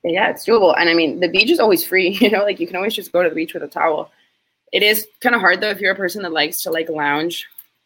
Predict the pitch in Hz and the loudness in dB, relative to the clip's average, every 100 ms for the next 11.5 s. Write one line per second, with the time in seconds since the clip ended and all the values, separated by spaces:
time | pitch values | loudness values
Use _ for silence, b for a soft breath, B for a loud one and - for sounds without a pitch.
0 | _ _ _ 175 165 156 165 151 160 156 | _ _ _ -6 -4 -4 -4 -4 -2 0
1 | 151 156 147 143 151 147 147 147 147 - | 0 0 0 0 2 2 0 -6 -8 -2
2 | 190 208 220 B B B _ - 185 170 | 0 -2 -4 B B B _ -6 -2 0
3 | 156 160 165 160 160 165 - - _ 165 | 0 0 0 2 2 2 2 -2 _ 0
4 | 165 151 160 160 160 160 143 143 151 170 | 2 2 0 0 2 0 0 -2 -2 -6
5 | 160 143 131 - 170 170 160 151 151 - | -8 -8 -8 -4 -2 0 -2 -2 -4 -4
6 | 170 156 151 - 147 151 - 156 165 156 | -6 -4 -6 -4 -6 -4 -2 -2 0 -2
7 | 156 - - _ _ - 165 160 156 151 | -4 -8 -14 _ _ -10 -4 -2 -2 -4
8 | 147 147 151 190 196 233 _ _ _ _ | -4 -6 -4 -2 -2 -2 _ _ _ _
9 | - 226 285 214 240 254 220 - - 208 | -2 0 0 2 4 4 4 0 -2 0
10 | 226 226 - 277 453 202 208 294 - - | 0 -2 -2 0 2 2 0 -2 -4 -12
11 | _ _ 190 180 - | _ _ -2 -2 -2